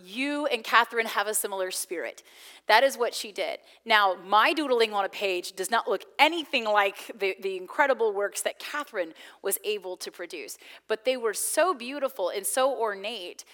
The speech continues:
that they were preserved even after she died and, and used actually to flood the world with all kinds of different artistic interpretations of prayers and saints and scripture.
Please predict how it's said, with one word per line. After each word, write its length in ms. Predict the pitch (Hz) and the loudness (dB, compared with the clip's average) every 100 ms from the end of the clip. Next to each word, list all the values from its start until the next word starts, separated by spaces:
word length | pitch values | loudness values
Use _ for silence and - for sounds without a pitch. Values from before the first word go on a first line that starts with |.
| - - | -20 -6
that 260 | 208 214 202 - | 0 2 2 2
they 140 | 233 240 | 0 2
were 160 | 226 | 0
preserved 800 | 220 220 180 170 277 285 190 - | -2 -6 -4 -2 0 0 -2 -6
even 220 | 226 220 165 | -8 -6 -4
after 300 | 185 - 190 | -4 -6 -8
she 260 | - 180 | -8 -2
died 480 | 220 254 202 175 190 | 0 2 0 -2 -6
and, 200 | 208 202 | -10 -12
and 340 | 202 - 208 202 | -12 -10 -10 -10
used 400 | 220 240 226 - | -10 -8 -8 -2
actually 480 | 208 269 - 196 190 | 2 2 2 -6 -6
to 480 | - 208 190 185 180 - - - _ _ - - | -6 -8 -6 -4 -6 -10 -20 -20 _ _ -20 -2
flood 260 | 226 254 220 | 6 6 6
the 80 | 214 | 0
world 500 | 196 226 262 220 190 | 2 4 4 2 0
with 100 | 202 | 4
all 140 | 233 | 4
kinds 260 | - 233 208 | 4 -6 -8
of 100 | 185 | -4
different 380 | 240 - 226 214 | -4 -2 -2 0
artistic 420 | 196 - 240 233 | 0 0 -4 -6
interpretations 960 | 202 196 190 196 - 277 - 175 180 196 - | -8 -8 -8 -6 -4 -4 -6 -8 -8 -8 -6
of 160 | 165 | -6
prayers 540 | - 214 220 233 240 233 | -2 2 2 2 0 -4
and 180 | 180 160 | -6 -4
saints 400 | 196 185 226 - | -4 -4 -6 -6
and 140 | 233 | -6
scripture. 440 | - 427 - - | -8 -8 -8 -10